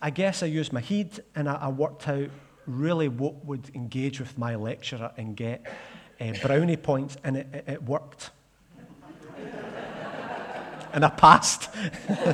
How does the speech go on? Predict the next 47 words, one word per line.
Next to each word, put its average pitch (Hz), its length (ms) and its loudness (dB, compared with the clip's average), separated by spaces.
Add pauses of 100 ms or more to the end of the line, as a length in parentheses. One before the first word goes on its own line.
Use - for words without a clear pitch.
(1400)
But 254 100 10
as 180 140 4
Christians, 240 760 4
we 208 300 6
have 202 400 4
this 196 340 4
overriding 185 800 4
message 165 480 2
to 143 100 -4
share. 135 340 -2 (960)
We 180 140 8
want 202 240 4
to 190 80 -2
share 254 400 6
it, 262 80 12
and 190 80 6
we 185 60 6
want 185 240 4
to - 40 -6
see 202 180 0
it 160 60 -2
go 170 160 4
in 214 140 8
the 214 200 6
ear 190 120 4
and 160 120 2
go 156 160 2
to 190 60 -4
the 160 80 -2
heart, - 320 -2
that 143 200 2 (160)
incredible 190 500 2
distance 151 400 -2
between 139 320 -2
in 131 80 0
the 123 80 0
head 123 140 0
and 127 100 -6
the 101 40 -4
heart, 120 180 -4
depending 143 340 -2
on 117 60 -2
how 123 80 -2
long 117 180 -4
your 113 100 -4
neck 110 240 -6
is. 101 200 -12